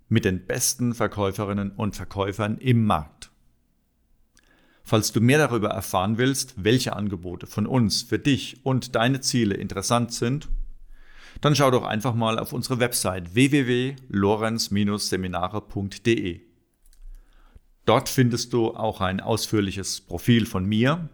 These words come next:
und wir können uns darüber hinaus auf LinkedIn oder Xing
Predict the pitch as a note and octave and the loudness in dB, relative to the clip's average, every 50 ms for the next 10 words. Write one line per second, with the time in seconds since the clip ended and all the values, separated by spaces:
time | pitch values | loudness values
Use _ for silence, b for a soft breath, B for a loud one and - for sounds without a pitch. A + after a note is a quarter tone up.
0 | _ _ - - A2+ A#2 D3 D3 D3 - C#3 C3 B2 A2+ A2 - - A2 G#2+ A2+ | _ _ -6 -6 -4 -2 -2 -2 0 0 0 2 2 0 0 2 2 2 2 2
1 | G#2 G#2+ G#2 G#2 G2 G2 F#2 F#2 A2+ B2 - - - - - - - - G2+ G2+ | 2 2 0 0 0 0 0 0 -2 -4 -6 -8 -12 -12 -10 -8 -4 -2 2 4
2 | B2+ C3+ C3 - - A#2+ A#2+ A#2 - - G2 G2 F#2+ - - - - C3+ C3 C3 | 4 2 2 0 -2 -4 -2 -2 -2 -2 0 -2 -2 -2 -2 0 2 2 2 0
3 | B2+ | -2